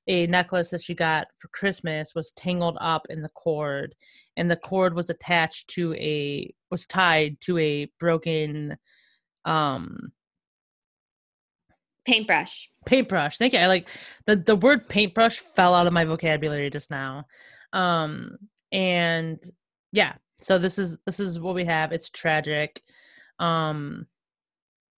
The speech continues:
Speaker 1: and, you
Speaker 2: And
Speaker 1: know, a lot of people fault John for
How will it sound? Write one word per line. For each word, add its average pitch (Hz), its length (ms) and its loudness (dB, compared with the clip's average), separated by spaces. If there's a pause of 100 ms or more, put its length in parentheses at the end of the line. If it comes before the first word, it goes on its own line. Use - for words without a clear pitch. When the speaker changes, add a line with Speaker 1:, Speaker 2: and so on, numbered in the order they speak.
(220)
Speaker 1:
and, 226 240 6
you 208 100 0
Speaker 2:
And 208 180 6
Speaker 1:
know, 220 240 6
a 220 80 4
lot 233 160 6
of 240 80 0
people 220 220 -2
fault 180 640 2 (720)
John 170 420 4
for 165 680 0